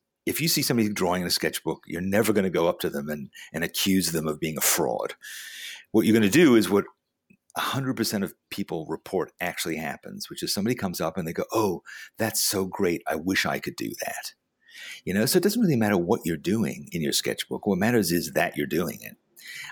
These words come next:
Um, and so that's, that's the rem-, a reminder of why we do this, is because it's really fun. And it help-, you know, it helps to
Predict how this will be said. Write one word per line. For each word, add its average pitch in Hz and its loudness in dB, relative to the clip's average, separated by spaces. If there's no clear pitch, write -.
Um, 82 -2
and 101 0
so 107 6
that's, 135 2
that's - 2
the 101 -2
rem-, 98 2
a 98 0
reminder 98 4
of 76 -2
why 87 2
we 76 0
do 87 0
this, - -2
is 90 -4
because 101 -2
it's 104 -2
really 98 2
fun. 95 0
And 85 0
it 85 -2
help-, - -2
you 90 0
know, 80 -2
it 73 -4
helps - 0
to - -2